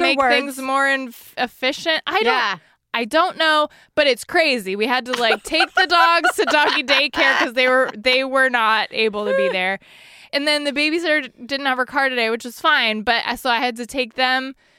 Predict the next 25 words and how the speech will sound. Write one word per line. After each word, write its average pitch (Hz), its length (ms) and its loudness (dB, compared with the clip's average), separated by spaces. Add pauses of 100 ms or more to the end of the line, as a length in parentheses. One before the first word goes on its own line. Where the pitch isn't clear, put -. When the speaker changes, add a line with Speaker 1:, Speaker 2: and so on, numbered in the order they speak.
(220)
Speaker 1:
to - 140 -8
the 233 160 -4
library 226 800 0
<laughs> 214 80 -6
before 359 280 -2
coming 277 460 -2
Speaker 2:
Mm. 285 40 -18
Speaker 1:
here 254 520 2
just 254 260 -4
so 285 100 -8
they 254 200 0
could 254 180 -6
not 220 320 0 (180)
be 226 180 -4
Speaker 2:
Be 214 60 2
Speaker 1:
in 208 60 0
the 262 60 0
Speaker 2:
there. 214 200 0
Speaker 1:
house. 214 640 -2
Speaker 2:
Yeah. 226 440 -2 (400)
Speaker 1:
And 254 880 -2
I 254 140 -2
guess 294 500 -2
by 247 260 -2
Wednesday 262 1080 -2